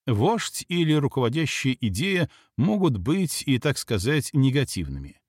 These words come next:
Ненависть, направленная против какой-либо личности или учреждения, может стать не менее мощной объединяющей силой, чем позитивные привязанности. Между тем можно задать и еще один вопрос.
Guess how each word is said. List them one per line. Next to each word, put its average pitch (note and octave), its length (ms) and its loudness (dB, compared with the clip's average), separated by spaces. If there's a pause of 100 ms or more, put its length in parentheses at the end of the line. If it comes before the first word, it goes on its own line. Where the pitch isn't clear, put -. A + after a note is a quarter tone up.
(360)
Ненависть, A2+ 720 2
направленная B2+ 600 2
против C#3+ 460 -2
какой-либо A#2+ 560 0
личности C3+ 760 -2
или A#2+ 240 2
учреждения, A#2 920 0 (280)
может D#3 380 0
стать F#3 400 -2
не A#2+ 180 4
менее D3+ 380 2
мощной D3+ 520 2
объединяющей B2 880 0
силой, D#3+ 480 -2 (180)
чем D#3+ 260 2
позитивные G#2+ 720 2
привязанности. C#2+ 720 -6 (1000)
Между C#3+ 440 2
тем G#3 240 2
можно E3 380 2
задать C3+ 460 0
и D#3 60 -4
еще D3 560 0
один G#2 300 0
вопрос. - 500 -8